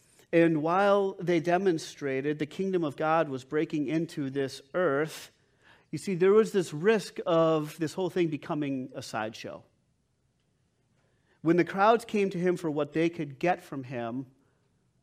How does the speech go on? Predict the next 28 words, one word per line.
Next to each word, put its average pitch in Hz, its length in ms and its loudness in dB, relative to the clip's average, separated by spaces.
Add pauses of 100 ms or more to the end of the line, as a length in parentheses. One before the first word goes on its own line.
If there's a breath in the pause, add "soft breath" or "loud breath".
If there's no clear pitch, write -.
(220)
this 170 180 4
was 160 300 0
threatening 160 640 -2
or 139 200 0
being 147 280 0
threatened 139 340 -8
to 135 60 -12
become 131 340 -10
a 113 80 -8
sideshow. 117 640 -10
And 117 100 -12
Jesus 139 300 -10
saw 117 220 -8
this 123 160 -12
dynamic. 135 500 -8
They're 143 100 -12
not 165 200 -8
coming 135 240 -10
here 120 140 -8
to 107 60 -12
follow 101 320 -8
me. 120 180 -8
They're 156 120 -8
coming 175 340 -8
here 151 160 -8
to 123 80 -8
get 110 300 -10
stuff. - 440 -14